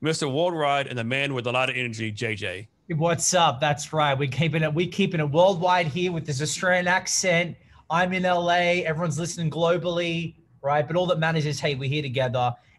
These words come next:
Speaker 2: and we're here to help everybody get to the next level, Jason.
Speaker 1: So, J J, why L A of all the cities you, you could move in? Why L A?
Speaker 2: You know what? That's that great question. So, you know, t-, sixteen years ago, man, all I wanted to do was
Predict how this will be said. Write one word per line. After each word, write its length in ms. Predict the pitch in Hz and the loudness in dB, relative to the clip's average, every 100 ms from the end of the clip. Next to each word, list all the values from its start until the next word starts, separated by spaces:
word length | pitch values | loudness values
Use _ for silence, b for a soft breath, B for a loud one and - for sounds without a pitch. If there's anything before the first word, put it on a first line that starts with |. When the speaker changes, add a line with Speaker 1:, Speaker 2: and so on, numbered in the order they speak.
| _ | _
Speaker 2:
and 300 | 131 123 120 | -6 -4 -2
we're 120 | 123 123 | -4 -4
here 220 | 135 131 | -4 -2
to 80 | 120 | -2
help 260 | 123 113 | -2 -2
everybody 460 | 123 120 110 110 107 | -4 -4 -4 -6 -8
get 220 | 104 104 | -10 -12
to 100 | 107 | -14
the 80 | 104 | -14
next 260 | 98 - | -16 -16
level, 280 | 104 92 92 | -16 -16 -18
Jason. 300 | 87 90 - - _ _ | -20 -20 -20 -20 _ _
Speaker 1:
So, 140 | - 170 | -4 -2
J 160 | 143 202 | -2 0
J, 140 | 185 | 0
why 260 | 156 185 208 | 0 0 0
L 240 | 165 143 | 0 0
A 300 | 135 117 113 - _ _ _ _ _ | 0 -2 -6 -12 _ _ _ _ _
of 100 | - | -6
all 140 | 139 139 | -2 -2
the 80 | 131 | -2
cities 400 | - 131 123 - | -4 -4 -4 -10
you, 280 | 120 120 120 | -12 -10 -8
you 80 | 127 | -8
could 200 | 113 123 | -6 -4
move 200 | 117 113 | -4 -4
in? 240 | 107 104 113 | -4 -6 -4
Why 160 | 117 | -2
L 120 | 107 | -2
A? 80 | - | -2
Speaker 2:
You 60 | 170 | -2
know 60 | |
what? 100 | 165 | -2
That's 260 | 160 165 - | -2 -4 -6
that 260 | 151 147 123 | -10 -8 -4
great 260 | 143 165 | -2 -2
question. 560 | 160 156 143 - 131 117 | -2 -4 -4 -6 -8 -8
So, 500 | 120 - 165 156 151 - | -8 -2 0 0 -2 -6
you 180 | 170 175 | -8 -4
know, 320 | 160 147 143 139 B _ | -2 -2 -2 -6 B _
t-, 180 | - 175 | -14 -10
sixteen 440 | - 220 - 202 180 | -6 -6 -2 -2 0
years 220 | 170 151 | -2 -2
ago, 360 | 156 143 143 143 | 2 2 2 -2
man, 220 | 143 143 - | -6 -6 -6
all 160 | 170 170 | -6 -4
I 60 | |
wanted 240 | 165 160 131 | -2 -2 -4
to 80 | 139 | -4
do 240 | 135 135 | -4 -4
was 420 | 127 120 113 - | -2 -2 -2 -6